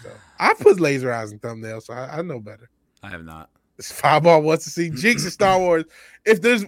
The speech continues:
Speaker 1: you know what we're tired of, the damn Arcane thing. We will never live that down.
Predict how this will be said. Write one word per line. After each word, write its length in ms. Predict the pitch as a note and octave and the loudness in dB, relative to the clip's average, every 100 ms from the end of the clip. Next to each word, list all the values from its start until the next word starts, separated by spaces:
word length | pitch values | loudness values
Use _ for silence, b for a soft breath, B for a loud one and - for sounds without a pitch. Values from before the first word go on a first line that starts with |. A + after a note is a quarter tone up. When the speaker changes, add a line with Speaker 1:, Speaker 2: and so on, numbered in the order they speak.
| _ | _
Speaker 1:
you 220 | G3+ F#3+ A#3+ | -10 -6 -2
know 120 | D4 | 0
what 160 | B3+ | 0
we're 200 | G#3+ C4+ | 0 0
tired 380 | - F#3 D3 C#3 | 0 -2 -2 -4
of, 180 | C3+ C3 | -8 -8
the 120 | C3+ C#3 | -6 -4
damn 240 | E3+ D3+ | -4 -4
Arcane 480 | C#3+ B2+ D#3 D#3+ C#3 | -8 -8 -10 -12 -14
thing. 240 | - G#2 _ | -20 -20 _
We 140 | D3 G#3+ | -8 -8
will 180 | C3 G#2+ | -8 -12
never 520 | A2 C3 E3 G3 D3 | -18 -6 0 0 -2
live 240 | A#2+ A2 G#2+ | -10 -10 -12
that 220 | B2 | -12
down. 120 | G#2+ | -14